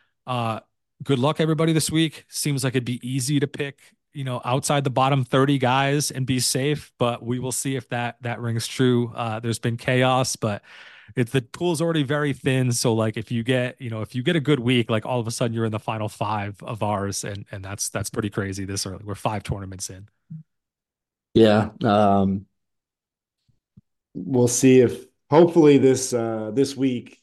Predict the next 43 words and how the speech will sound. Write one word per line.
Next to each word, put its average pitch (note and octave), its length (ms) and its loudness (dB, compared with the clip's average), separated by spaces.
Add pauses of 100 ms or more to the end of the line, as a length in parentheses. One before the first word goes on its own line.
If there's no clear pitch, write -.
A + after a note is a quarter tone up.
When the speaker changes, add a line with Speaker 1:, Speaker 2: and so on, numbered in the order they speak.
(180)
Speaker 2:
helps C3+ 300 -6
a B2 40 -8
lot A#2 160 -6
of - 40 -8
people A2 300 -6
out G#2+ 280 -8
and, G2+ 280 -8
um, F#2+ 520 -8 (840)
a G#2 40 -2
lot G#2 180 2
of G2 60 0
the G2+ 60 0
chalk - 360 -6
hits, F2+ 280 -4
but F2 320 -10 (160)
yeah, G2 440 -4
I, G#2 100 -6
I G#2 100 -6 (600)
pretty E3 180 4
scarred C3 540 2
from A#2+ 180 0
the A#2+ 80 4
first, A#2 540 0 (480)
first D3 240 2
four C3 200 4
weeks A#2 300 2
or A2+ 60 0
whatever G#2+ 280 -4
it's G2+ 140 -8
been. G2+ 260 -6
So G2+ 200 -4
I G#2+ 60 0
don't A2 140 0
wanna G2 320 -6 (600)
make B2+ 180 0
any G#2+ 160 -2
claims G2+ 460 -2
and, F#2 480 -6 (640)
uh, F#2 180 -2
be F#2+ 140 -2
wrong F2+ 300 -2
again. E2 320 -6
So - 400 -8